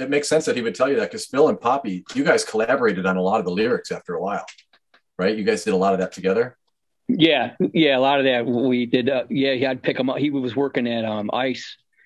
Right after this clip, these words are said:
Speaker 2: Um, I'd pick him up after work, and we would go to the practice space,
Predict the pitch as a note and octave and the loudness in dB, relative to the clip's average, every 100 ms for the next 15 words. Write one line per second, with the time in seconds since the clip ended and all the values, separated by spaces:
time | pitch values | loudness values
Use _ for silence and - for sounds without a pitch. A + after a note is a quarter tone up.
0 | _ _ - A2 A2 G#2 G#2 G2+ B2 G#2+ | _ _ -4 0 0 0 -2 -4 -4 -2
1 | B2 A#2 A#2 A#2 A2+ - G2+ B2 A#2+ - | -2 0 0 0 -2 -2 0 -2 -4 -16
2 | _ _ - _ _ A#2+ A#2 A#2 A#2+ A#2 | _ _ -20 _ _ 0 2 2 2 2
3 | A2+ G#2+ G2+ - C3 B2+ - A#2+ A2 - | 2 0 0 0 0 0 -2 0 0 -4
4 | - | -14